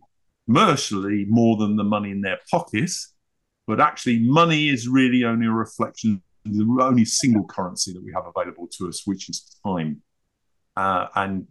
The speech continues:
you use your time to earn money. You then spend the money with other people who've spent time building or creating something that would take you far too long to make or do yourself. So therefore, you're exchanging your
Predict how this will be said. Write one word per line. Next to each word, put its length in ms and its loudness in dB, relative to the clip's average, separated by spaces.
you 120 -2
use 420 6
your 120 2
time 420 -2
to 180 -8
earn 240 0
money. 240 4
You 240 4
then 240 0
spend 360 -2
the 60 -2
money 500 -2
with 180 6
other 180 2
people 420 -2
who've 220 2
spent 440 -4
time 280 -2
building 400 0
or 120 -4
creating 380 -4
something 400 -8
that 160 -16
would 160 -6
take 200 -8
you 160 -2
far 280 0
too 160 -2
long 160 -4
to 120 -12
make 420 2
or 220 -4
do 160 2
yourself. 520 2
So 300 0
therefore, 420 0
you're 160 2
exchanging 760 2
your 420 4